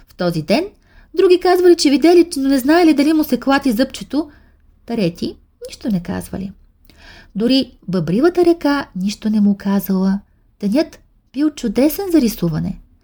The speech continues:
Тя рисувала и нямала време за приказки. С какво рисували реката?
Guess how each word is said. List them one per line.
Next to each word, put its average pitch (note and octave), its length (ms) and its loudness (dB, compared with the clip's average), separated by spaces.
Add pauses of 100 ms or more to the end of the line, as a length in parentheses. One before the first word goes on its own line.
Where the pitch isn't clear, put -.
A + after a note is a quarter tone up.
(200)
Тя D#4 160 2
рисувала C#4 680 4
и A3 60 -2
нямала D#4 460 2
време A#3+ 280 2
за G3+ 120 -4
приказки. - 640 -16 (1000)
С - 60 -20
какво E3+ 320 -6
рисували F4 560 2
реката? - 440 -8